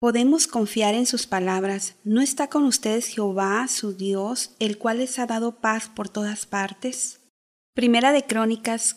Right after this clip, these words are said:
capítulo veintidós, versículo dieciocho. Anoche leí el capítulo cuarenta y tres en el poemario Las Ventanas, de Amy Carmichael. Alturas estériles de soledad.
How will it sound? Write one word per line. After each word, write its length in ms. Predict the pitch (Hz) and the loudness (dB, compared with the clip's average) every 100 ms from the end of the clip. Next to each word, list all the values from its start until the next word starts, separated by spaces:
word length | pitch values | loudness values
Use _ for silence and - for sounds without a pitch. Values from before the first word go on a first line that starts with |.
| _ - | _ -12
capítulo 440 | 202 208 240 240 | -6 -4 0 0
veintidós, 720 | 214 185 185 190 233 - - _ | 0 -4 -4 -4 -4 -6 -10 _
versículo 540 | 202 190 202 196 196 | -6 -4 -6 -4 -4
dieciocho. 600 | 180 170 - 156 143 - _ _ _ _ _ _ _ | -2 -4 -6 -10 -10 -14 _ _ _ _ _ _ _
Anoche 440 | 233 226 240 - 285 | 2 2 2 0 2
leí 240 | 240 208 | 2 0
el 120 | 214 | 0
capítulo 500 | 233 226 214 233 233 | -2 -2 -2 -2 -2
cuarenta 380 | 233 196 175 175 | 0 2 2 0
y 80 | 175 | -4
tres 560 | - 185 190 202 - - | -4 -4 -2 -2 -4 0
en 140 | 202 | 2
el 120 | 190 | 2
poemario 560 | 190 190 190 185 190 220 | 2 0 2 2 0 0
Las 180 | 226 - | -2 0
Ventanas, 640 | 180 170 196 190 185 180 - _ - | 0 0 0 2 2 0 -8 _ -6
de 240 | 180 175 | -2 0
Amy 140 | 180 | 0
Carmichael. 580 | 180 175 170 170 160 156 - _ _ _ _ _ | -2 -6 -4 -4 -4 -10 -14 _ _ _ _ _
Alturas 540 | 196 185 202 208 240 226 | -2 0 0 -2 -2 -6
estériles 600 | - - 185 185 185 180 | -6 -4 -2 -2 -6 -6
de 100 | 180 | -8
soledad. 540 | - 175 170 160 160 | -6 -4 -4 -4 -8